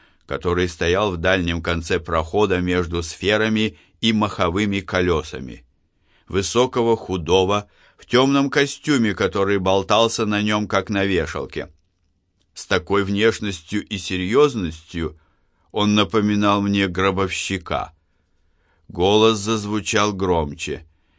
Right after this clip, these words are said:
"Я надеюсь на тебя". И вдоль дальней стены он двинулся к следующему проходу,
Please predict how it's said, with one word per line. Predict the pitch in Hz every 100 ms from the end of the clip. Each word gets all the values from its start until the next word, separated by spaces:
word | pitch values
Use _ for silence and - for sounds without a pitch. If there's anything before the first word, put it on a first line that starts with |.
| _ _
"Я | - 87 117
надеюсь | 117 123 98 123 113 110 -
на | 95 92
тебя". | 87 87 82 80 82 80 _ _ _ _ _ _ _ _
И | 78
вдоль | 71 80 85
дальней | 82 87 90 87 87
стены | - - 90 90 104
он | 101 90
двинулся | 82 104 101 101 - 98 87 _
к | -
следующему | - 98 113 107 95 87 - 87 82
проходу, | 80 85 82 101 110 113 113